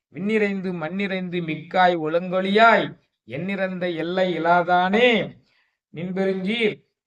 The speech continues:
பொல்லாவினை ஏன் புகழுமாறு ஒன்றர் ஏன், உன்னை புகழ்வதைத் தவிர வேறொன்றும் செய்யாத நன்னிலைக்கு நான் சென்று விட்டேன்."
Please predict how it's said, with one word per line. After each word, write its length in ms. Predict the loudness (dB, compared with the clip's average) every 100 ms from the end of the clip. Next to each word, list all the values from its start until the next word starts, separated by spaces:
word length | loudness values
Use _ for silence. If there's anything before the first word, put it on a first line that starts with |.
| _
பொல்லாவினை 640 | -10 0 4 4 4 0 -2
ஏன் 260 | -2 -4 -6
புகழுமாறு 640 | -4 0 2 4 2 2
ஒன்றர் 360 | -2 0 -2 -2
ஏன், 320 | -2 -2 -2
உன்னை 340 | -6 -4 -4
புகழ்வதைத் 640 | -4 -2 0 2 2 2 0
தவிர 500 | -4 0 2 2 2
வேறொன்றும் 560 | 0 -2 -4 -2 -4
செய்யாத 600 | -4 -6 0 4 6 4
நன்னிலைக்கு 640 | 2 -2 0 2 0 -2 -4
நான் 320 | -2 -2 -2
சென்று 300 | -4 -4 -4
விட்டேன்." 800 | -6 -8 -8 -4 -2 -4 -6